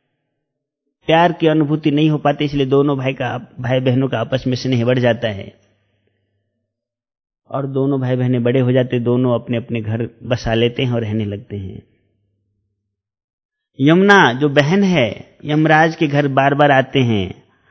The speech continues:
और यमराज भी अपनी बहन का बहुत ध्यान रखते हैं, खातिरी करते हैं, बड़ा सम्मान से, बड़ी खातिरी से रखते हैं,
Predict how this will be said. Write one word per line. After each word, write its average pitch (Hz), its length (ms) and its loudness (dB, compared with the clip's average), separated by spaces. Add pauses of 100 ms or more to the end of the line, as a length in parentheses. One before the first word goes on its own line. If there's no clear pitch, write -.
(240)
और 127 120 -4
यमराज 135 540 2
भी 139 160 -2
अपनी 135 260 0
बहन 123 260 -2
का 127 80 -6
बहुत 123 460 -6 (180)
ध्यान 131 280 0
रखते 127 260 -2
हैं, 117 80 0
खातिरी 123 420 -6
करते 123 320 -4
हैं, 120 300 -4 (280)
बड़ा 135 160 0
सम्मान 135 500 2
से, 131 220 0
बड़ी 127 260 -2
खातिरी 127 400 -6
से 131 120 -8
रखते 123 300 -8
हैं, 120 340 -4